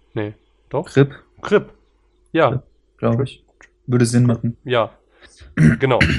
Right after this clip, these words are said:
Speaker 1: Äh, ob du den oder den Reifen haben willst und bei Nitro, ob du
Speaker 2: Ja.
Speaker 1: Aktions- oder Zeit-Nitro haben willst.
Speaker 2: Ja.
Speaker 1: Wobei,
Speaker 2: Genau.
Speaker 1: ich, ich kann mir nicht vorstellen, dass irgendein Mensch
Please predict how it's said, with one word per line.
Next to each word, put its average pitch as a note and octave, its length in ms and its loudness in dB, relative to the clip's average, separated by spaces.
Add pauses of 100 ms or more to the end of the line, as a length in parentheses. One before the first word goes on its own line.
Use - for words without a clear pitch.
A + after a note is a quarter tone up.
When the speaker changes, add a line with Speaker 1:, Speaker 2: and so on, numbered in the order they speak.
(220)
Speaker 1:
Äh, B2 160 -2
ob C3 180 -6
du A#2 100 -14 (240)
den B2+ 120 0
oder A2+ 140 0
den D#3+ 160 0
Reifen D#3+ 320 -4
haben D#3 160 -6
willst D3 320 -10
und C#3 320 -2
bei B2 160 0
Nitro, C#3 520 -4
ob - 140 -8
du B2 80 -8
Speaker 2:
Ja. B2+ 140 4
Speaker 1:
Aktions- C3+ 380 -2
oder A#2+ 160 -8
Zeit-Nitro A2 640 -10
haben A2 220 -16
willst. - 360 -16
Speaker 2:
Ja. A#2+ 200 -2 (200)
Speaker 1:
Wobei, B2 280 2
Speaker 2:
Genau. A#2+ 260 4
Speaker 1:
ich, - 140 -12 (220)
ich - 200 -16
kann D#3+ 220 -4
mir D#3+ 100 4
nicht F#3 280 -2
vorstellen, E3 360 -2
dass - 240 -6
irgendein F3+ 560 2
Mensch D3 360 -2